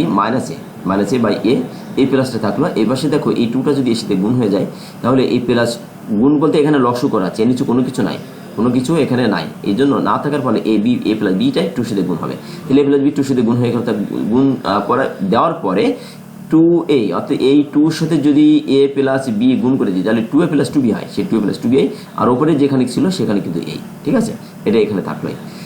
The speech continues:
এখন আমাদের, আহ, যেটা আছে এইটা এই থাকলো, এইটা এই থাকলো, এখান থেকে এই তিনটা এ প্লাস দুটো এ, তাহলে মাইনাস একটা এ থেকে যায়,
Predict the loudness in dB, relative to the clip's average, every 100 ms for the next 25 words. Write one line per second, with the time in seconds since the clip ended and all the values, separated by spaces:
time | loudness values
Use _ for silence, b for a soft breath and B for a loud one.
0 | B -4 -2 0 -2 -2 -2 2 2 2
1 | 0 0 0 0 -2 -2 -2 0 -2 -2
2 | -2 0 0 2 0 0 0 -2 -2 -2
3 | 0 0 -2 B B 0 2 2 0 -2
4 | 0 0 0 -4 -2 0 0 -4 -14 -16
5 | -14 -12 -12 -12 -14 -14 -12 -12 -12 -12
6 | -10 -8 -6 -8 -8 -10 -10 -4 0 0
7 | 0 -2 -2 -6 -10 -12 -12 -12 -12 -4
8 | 2 2 2 2 2 2 -2 -2 -6 -10
9 | -4 -2 0 -2 -6 -4 -2 -2 -4 -2
10 | 0 0 -2 -4 -4 -4 -2 -2 -4 -4
11 | -6 -6